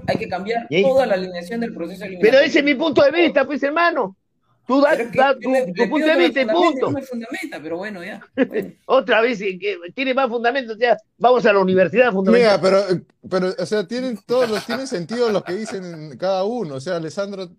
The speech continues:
Speaker 3: está bien la lógica de Gareca y lo de Goss también, porque se tienen que buscar opciones, estilos de juego distintos. No siempre se va a jugar a lo
Speaker 2: Y
Speaker 3: mismo, lo
Speaker 2: sorpresa.
Speaker 3: mismo. Claro,
Speaker 2: Eh,
Speaker 3: no hay
Speaker 2: en el, en el
Speaker 3: sorpresa,
Speaker 2: fútbol
Speaker 3: se
Speaker 2: las
Speaker 3: quita
Speaker 2: sorpresas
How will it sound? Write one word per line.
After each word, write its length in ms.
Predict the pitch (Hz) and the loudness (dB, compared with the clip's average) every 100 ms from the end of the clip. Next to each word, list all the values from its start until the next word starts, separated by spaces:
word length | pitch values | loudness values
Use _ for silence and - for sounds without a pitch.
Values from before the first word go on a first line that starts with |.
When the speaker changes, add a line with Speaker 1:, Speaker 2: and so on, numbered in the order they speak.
| _ | _
Speaker 3:
está 160 | 127 170 | -12 -10
bien 140 | 190 190 | -8 -8
la 60 | |
lógica 300 | 180 185 180 | -10 -10 -10
de 60 | 165 | -8
Gareca 360 | 143 180 180 165 | -6 -8 -8 -8
y 160 | 135 | -8
lo 120 | 120 | -6
de 160 | 123 123 | -6 -6
Goss 320 | 147 170 170 | -6 -6 -6
también, 500 | 156 139 170 175 131 | -10 -10 -10 -10 -12
porque 400 | 123 120 110 104 - _ _ | -12 -12 -12 -16 -18 _ _
se 140 | _ 131 | _ -8
tienen 200 | 175 190 | -8 -4
que 100 | 190 | -4
buscar 300 | 165 190 202 | -4 -2 -2
opciones, 640 | 175 131 214 240 180 135 135 | -4 -6 -2 -2 -2 -6 -10
estilos 320 | 135 190 190 | -10 -6 -6
de 60 | |
juego 220 | 175 196 196 | -6 -6 -6
distintos. 560 | 170 - 226 175 135 | -8 -8 -6 -6 -6
No 80 | 160 | -8
siempre 280 | 208 185 185 | -8 -8 -6
se 80 | 175 | -6
va 80 | |
a 20 | 185 | -4
jugar 220 | 190 185 | -2 0
a 60 | |
lo 80 | 175 | 2
Speaker 2:
Y 20 | 277 | 2
Speaker 3:
mismo, 220 | 226 202 | 4 2
lo 20 | 175 | 4
Speaker 2:
sorpresa. 500 | 196 226 220 202 113 | 4 4 4 2 0
Speaker 3:
mismo. 180 | - _ _ _ _ _ | -2 _ _ _ _ _
Claro, 260 | 180 226 254 | -2 0 2
Speaker 2:
Eh, 100 | 170 | 0
Speaker 3:
no 60 | 160 | 0
hay 100 | 135 | -2
Speaker 2:
en 140 | 147 | 0
el, 140 | 147 - | -2 0
en 180 | 135 151 | 0 2
el 100 | 147 | 4
Speaker 3:
sorpresa, 0 | |
Speaker 2:
fútbol 280 | 233 240 220 | 6 6 6
Speaker 3:
se 60 | |
Speaker 2:
las 40 | 170 | 4
Speaker 3:
quita 140 | 190 | 2
Speaker 2:
sorpresas 540 | 160 180 220 214 202 | 2 4 2 4 2